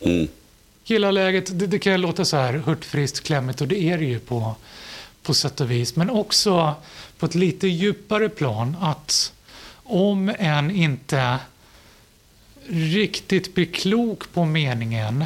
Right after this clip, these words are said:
Speaker 2: i tillvaron och med skeendena, att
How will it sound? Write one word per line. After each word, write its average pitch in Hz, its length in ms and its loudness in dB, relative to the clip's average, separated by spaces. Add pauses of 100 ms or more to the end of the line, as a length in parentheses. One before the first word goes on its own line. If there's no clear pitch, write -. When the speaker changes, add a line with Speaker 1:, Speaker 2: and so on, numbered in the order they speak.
(280)
Speaker 2:
i 139 240 0 (100)
tillvaron 131 840 0
och 151 160 -2
med 123 200 -2
skeendena, 117 840 0 (1200)
att - 560 -4